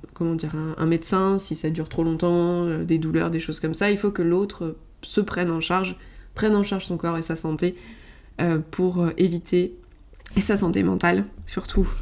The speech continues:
ses angoisses, ces choses comme ça, pour éviter soit de tout faire péter dans la relation parce que y a pas eu assez, euh, de, de discussion, parce que l'autre, euh, s'est bloqué,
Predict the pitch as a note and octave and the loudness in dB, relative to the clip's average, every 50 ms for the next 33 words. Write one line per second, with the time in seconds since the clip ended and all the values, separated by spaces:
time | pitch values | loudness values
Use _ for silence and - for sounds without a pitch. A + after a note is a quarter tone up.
0 | - - - - - - - - - A3+ G#3+ G3+ F#3 F3 F3 F3 F3 F3 F3+ F3+ | -6 -10 -12 -12 -14 -12 -8 0 2 4 6 6 6 4 4 2 2 2 0 -2
1 | - - - - - F3+ E3 - F3+ F#3 - F#3+ E3+ F3 F3 - F#3+ G3 A3 A#3 | -6 -10 -8 -4 -2 -2 -2 -2 -4 -4 -4 -4 -4 -2 -2 0 0 0 -2 -4
2 | - - - - - - - - G3 F#3+ F3+ F3 F3+ E3+ - - G3 G#3 G#3+ A3 | -6 -14 -20 -20 -20 -20 -14 -6 -2 0 2 2 2 0 -2 0 2 4 4 4
3 | A3+ A3 - - - - - - - - - - - - A3 A3 G#3+ G#3+ G#3 - | 4 2 0 -4 -10 -20 -20 -20 -20 -20 -14 -8 -2 2 4 4 4 4 2 -2
4 | - D3+ D#3+ E3 F#3 F#3 F3+ F3+ F3 E3+ E3+ E3+ E3+ E3+ - - F#3+ - G#3+ G3+ | -2 -2 0 2 4 4 4 4 4 2 2 0 -2 -4 -4 -4 -2 0 0 0
5 | G3+ - G#3+ G3 - G3+ G3 G3+ G3+ - F3+ F#3 F3+ F3+ F3+ F3+ F3+ F3 F3 F3 | 2 2 0 2 4 4 4 2 2 0 0 2 2 4 4 4 4 4 2 2
6 | F3 - G3 F#3 F#3 F3+ - F3+ - - - - - G3 F#3 F#3 F#3 F#3 - - | 0 0 0 0 0 -2 -4 -6 -6 -6 -10 -4 2 4 4 4 4 2 -4 -14
7 | - - - - - - - - - - - - F#3+ F#3 F3+ G3+ G3 G3+ F#3+ F#3 | -18 -20 -20 -20 -20 -20 -20 -20 -20 -18 -6 0 2 2 4 6 6 6 6 6
8 | F#3 F3+ - - F#3+ F#3 F#3 - - F3+ F3 F3 E3 F3 E3+ - E3 D#3+ D#3+ D#3+ | 4 2 2 4 4 4 4 4 2 0 -2 -2 -2 -4 -4 -4 -2 -2 0 0
9 | D#3 D#3 D#3 D#3 D#3 D#3 D#3 - - - - - - - - - - - - - | -2 -2 -2 -2 -4 -4 -4 -4 -4 -6 -6 -8 -10 -12 -16 -20 -20 -20 -16 -8
10 | - D3+ D3+ D3+ D#3 E3 E3+ - - - - G3+ - G3 F#3 F#3 F3+ - - D#3+ | -2 0 0 2 2 2 0 -2 -2 -6 -6 -2 0 0 0 0 0 -2 -2 0
11 | E3 E3 E3 - - D#3+ D#3 D3+ D3+ - - D#3 D#3+ E3+ E3+ - - F#3 F#3 G3 | 0 0 -2 -2 -4 -4 -2 -2 -2 -2 0 0 2 0 0 2 2 2 2 2
12 | - | 0